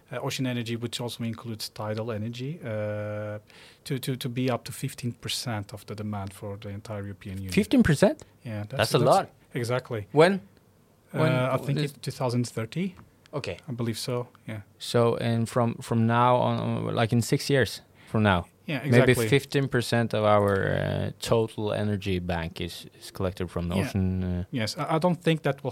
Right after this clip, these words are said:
Speaker 1: happen. <laughs>
Speaker 2: Okay.
Speaker 1: That will happen, but it does tell you about the potential.
Speaker 2: Yeah.
Speaker 1: So it is possible to happen.
Speaker 2: Okay,
Speaker 1: Yeah,
Speaker 2: great.
Speaker 1: but there have to be some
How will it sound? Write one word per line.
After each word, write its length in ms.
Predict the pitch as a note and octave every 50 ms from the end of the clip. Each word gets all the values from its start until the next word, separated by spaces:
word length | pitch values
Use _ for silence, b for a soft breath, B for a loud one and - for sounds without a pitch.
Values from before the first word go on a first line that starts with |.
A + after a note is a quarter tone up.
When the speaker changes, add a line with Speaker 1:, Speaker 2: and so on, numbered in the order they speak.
| -
Speaker 1:
happen. 340 | - A#2+ - - C#3 C#3 D3 - - _ - B2
<laughs> 200 | - - - -
Speaker 2:
Okay. 340 | E3+ E3+ D#3+ D#3 F#3+ E3+ - - -
Speaker 1:
That 200 | - E3+ D#3+ -
will 80 | D#3 C#3+ -
happen, 360 | D3 C#3 C3+ - D3 C#3+ C#3+ D3 C#3 B2+ C3
but 300 | D#3+ E3 E3 D#3 - -
it 160 | - D#3 D3 -
does 200 | E3 D#3+ D3 -
tell 220 | - E3 D#3+ D3+ C3+
you 80 | B2+
about 220 | A#2+ A#2+ B2+ B2 -
the 60 | -
potential. 560 | - - - - C3+ A#2 - - - G2 F#2+ - - - -
Speaker 2:
Yeah. 180 | A#2 A2 G2+ G2 - _ _ _
Speaker 1:
So 220 | - - - A2+ B2
it 200 | C#3+ C#3+ C#3+ -
is 140 | E3 D#3 -
possible 420 | - D#3 C3+ - - A#2+ A2 G#2+
to 120 | - -
happen. 400 | G#2 - B2+ A2 - - G2+ F2 - _ _ _ -
Speaker 2:
Okay, 140 | G2+ - G2 F2 G2
Speaker 1:
Yeah, 60 | -
Speaker 2:
great. 180 | G2 F#2 G2 G#2+
Speaker 1:
but 140 | G#2+ G#2+ G#2 _
there 160 | - A2+ G#2+
have 240 | - - A#2+ G#2+ - -
to 80 | -
be 260 | G#2+ G#2 G#2+ G#2 G2+
some 280 | G2+ - - G#2+ G#2 G#2